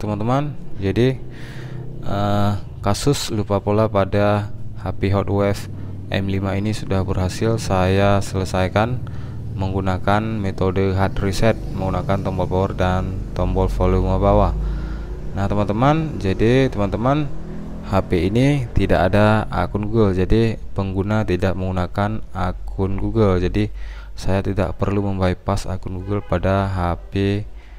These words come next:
Hot Wave M lima ini. Jadi, jika H P teman-teman masih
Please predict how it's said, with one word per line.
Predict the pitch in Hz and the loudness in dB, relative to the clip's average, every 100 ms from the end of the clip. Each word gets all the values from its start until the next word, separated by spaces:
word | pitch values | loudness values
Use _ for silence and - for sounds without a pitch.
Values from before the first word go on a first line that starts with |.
| - - | -14 -6
Hot | 104 104 | -4 0
Wave | 101 98 - - | 2 2 0 -4
M | 98 98 | -4 -2
lima | 95 98 98 101 | -2 0 0 0
ini. | 110 101 90 87 | 0 0 0 0
Jadi, | 92 117 113 - - - - - | 2 0 0 -8 -14 -16 -16 -6
jika | 101 - 107 104 | -4 -2 0 2
H | |
P | 101 98 | 0 -2
teman-teman | 104 98 101 117 117 | -2 -2 -2 -2 -2
masih | 101 95 - 107 104 104 | -2 -2 -2 0 0 -2